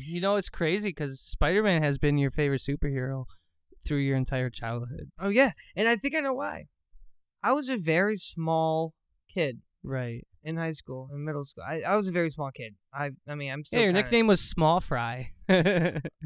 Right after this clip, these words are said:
Speaker 2: yeah, yeah, that is, that, that's true.
Speaker 1: And
Speaker 2: Oh.
Speaker 1: worse, but we don't have to bring that up.
Speaker 2: <laughs> Anyway,
Speaker 1: <laughs>
Speaker 2: um, um, I think I relate to Peter Parker.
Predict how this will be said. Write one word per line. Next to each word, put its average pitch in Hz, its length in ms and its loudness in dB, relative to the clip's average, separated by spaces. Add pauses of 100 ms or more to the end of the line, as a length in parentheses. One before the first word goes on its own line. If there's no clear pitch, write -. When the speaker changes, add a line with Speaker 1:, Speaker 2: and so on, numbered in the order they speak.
(120)
Speaker 2:
yeah, 160 220 -2
yeah, 139 420 -6
that 135 220 -10
is, - 280 -18
that, 151 200 -12 (260)
that's 147 160 -16
true. - 140 -20 (280)
Speaker 1:
And 156 340 4
Speaker 2:
Oh. 139 40 -2
Speaker 1:
worse, 139 520 4 (100)
but 135 220 0 (120)
we 190 160 6
don't 214 120 12
have 175 120 6
to 214 300 10
bring 170 300 4
that 151 320 4
up. 139 240 2 (320)
Speaker 2:
<laughs> 170 380 -4
Anyway, 156 800 2 (440)
Speaker 1:
<laughs> 226 180 10
Speaker 2:
um, 180 300 6 (840)
um, 185 200 4
I 196 120 6
think 240 340 0
I 208 80 6
relate 214 380 6
to 202 60 -10
Peter 160 220 -2
Parker. 120 460 -14